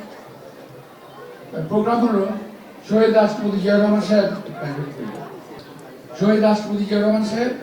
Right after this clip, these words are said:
আমার এলাকায় আসবেন কবরস্থান, আমি নিয়ে যাবো কবরস্থানের সামনে। তো এখন আমার এলাকায় যখন আসবেন, আমার ভিতরে বুদ্ধি হলো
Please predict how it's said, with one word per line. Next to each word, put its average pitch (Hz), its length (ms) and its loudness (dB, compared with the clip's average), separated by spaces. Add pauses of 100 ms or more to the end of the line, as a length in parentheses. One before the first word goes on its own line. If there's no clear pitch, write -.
(800)
আমার 196 280 -2
এলাকায় 180 340 -2
আসবেন 123 260 -6 (2000)
কবরস্থান, 190 440 -2
আমি 202 280 -2
নিয়ে 208 80 0
যাবো 202 160 -2
কবরস্থানের 185 460 -4
সামনে। 147 260 -4 (1000)
তো - 60 -6
এখন 240 540 0 (1040)
আমার 208 280 -2
এলাকায় 240 220 0
যখন 214 120 -4
আসবেন, 190 500 -2 (680)
আমার 208 260 -2
ভিতরে 220 340 2
বুদ্ধি 233 400 4
হলো 156 260 0